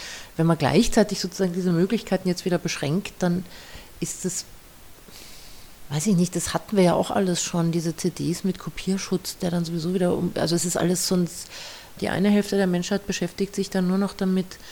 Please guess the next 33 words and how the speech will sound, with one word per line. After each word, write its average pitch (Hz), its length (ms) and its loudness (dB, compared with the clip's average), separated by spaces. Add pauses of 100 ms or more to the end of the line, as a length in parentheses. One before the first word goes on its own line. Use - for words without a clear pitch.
(180)
irgendwelche 180 320 2
Kopierrestriktionen 220 2750 2 (220)
zu, 220 480 4
zu - 120 2
entwickeln 233 680 4
und 208 180 4
die 208 80 4
andere 214 300 6
Hälfte 208 640 4 (240)
beschäftigt 202 420 2
sich 214 140 2
damit, 196 340 2
wie 202 60 4
man 190 160 2
das 185 100 -4
dann 196 160 2
am 185 80 4
besten 185 260 0
umgeht. 175 460 4
Das - 140 -2
kann 175 200 0
ich 180 120 0
mir, 185 120 4
das 180 200 -2
finde 196 320 2
ich - 120 0
zwar, 180 260 4
hat - 220 0
zwar - 140 2
auch - 160 0
was 220 160 4
Kreatives 226 720 2
vielleicht, 226 440 2